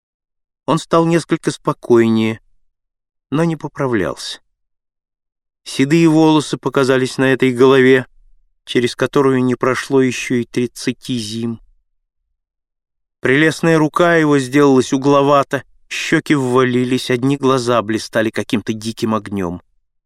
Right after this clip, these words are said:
Он почти совсем не спал. Всю ночь дом был освещен, и он ходил из комнаты в комнату, но жена его не тяготилась своею судьбою. Нет, она любила его, как в день свадьбы, еще более.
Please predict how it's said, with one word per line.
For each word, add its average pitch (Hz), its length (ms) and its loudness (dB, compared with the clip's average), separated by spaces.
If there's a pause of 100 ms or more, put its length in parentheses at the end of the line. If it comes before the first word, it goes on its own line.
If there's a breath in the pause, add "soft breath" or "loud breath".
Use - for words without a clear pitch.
(180)
Он 147 120 -2
почти - 340 -6
совсем 139 500 -2
не 127 100 -4
спал. - 460 -8 (1400)
Всю 151 160 2
ночь 139 320 2
дом 127 240 2
был 117 140 4
освещен, 139 640 -2 (400)
и 135 40 2
он 143 140 4
ходил 135 400 0
из 135 140 -2
комнаты 135 420 0
в - 80 -16
комнату, 113 560 -2 (400)
но 135 100 -2
жена 151 280 0
его 175 240 4
не 170 160 0
тяготилась 151 680 0
своею 104 520 -2
судьбою. 101 680 -2
Нет, 151 360 0
она 147 280 -2 (280)
любила 143 560 2
его, 107 260 4
как 110 240 -4
в 107 80 -10
день 123 180 2
свадьбы, 131 540 -2
еще 98 260 -4
более. 107 540 -2